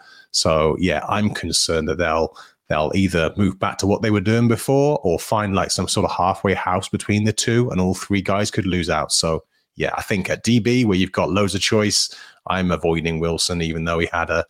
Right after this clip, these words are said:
he has, to say, a full-time role, and at linebacker,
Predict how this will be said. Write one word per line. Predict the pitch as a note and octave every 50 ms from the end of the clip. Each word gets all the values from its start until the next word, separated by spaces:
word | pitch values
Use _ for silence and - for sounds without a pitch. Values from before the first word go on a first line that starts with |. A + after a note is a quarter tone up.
| _ _ _ _ _
he | -
has, | D#2+ D#2
to | D#2+
say, | - - - E2+ D#2+
a | D#2
full-time | - - F#2 F2 - - G2 F#2 F#2+ F#2 F2
role, | G2 F#2 F2+ F2+ E2+ -
and | G#2 A2 F#2+
at | E2
linebacker, | F2+ E2+ E2+ F2+ E2 - E2+ E2 - - G2 F2